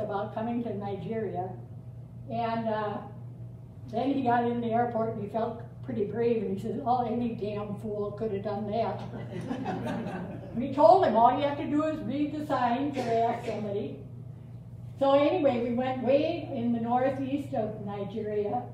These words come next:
and really in this outpost place, uh, were these duck-billed women. And they cut their lips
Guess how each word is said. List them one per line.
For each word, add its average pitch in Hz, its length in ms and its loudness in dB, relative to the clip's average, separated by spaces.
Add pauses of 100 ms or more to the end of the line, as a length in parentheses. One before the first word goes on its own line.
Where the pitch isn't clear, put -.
(600)
and 240 260 2 (380)
really 285 460 2
in 233 160 0
this 220 200 -2 (640)
outpost - 1500 -4
place, 208 420 -4 (720)
uh, 214 300 -2
were 247 140 2
these 247 240 0
duck-billed 240 640 0
women. 208 360 0 (1160)
And 190 120 -4
they 202 260 -4
cut 277 280 -2
their 294 200 0
lips 254 300 -2